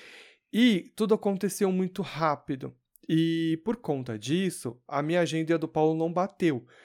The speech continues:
porque a gente grava em torno de terça ou quarta-feira, as coisas aconteceram por volta de sábado e domingo, e mesmo tendo que viajar, porque meu avô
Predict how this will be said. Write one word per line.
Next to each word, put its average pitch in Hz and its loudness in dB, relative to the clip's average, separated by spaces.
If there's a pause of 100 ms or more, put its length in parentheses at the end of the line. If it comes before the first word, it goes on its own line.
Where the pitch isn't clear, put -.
(120)
porque - -2
a 208 0
gente 240 -2
grava 196 4
em 202 -2
torno 185 2
de 170 -4
terça 165 2
ou 160 -6
quarta-feira, 165 0 (360)
as 180 -2
coisas 170 0
aconteceram 160 -2
por 151 -6
volta 139 -4
de - -12
sábado 135 0
e 151 -4
domingo, 151 -4
e 180 0
mesmo 185 2 (380)
tendo 175 2
que 165 -8
viajar, 147 2
porque 160 -8
meu 143 -2
avô 131 -4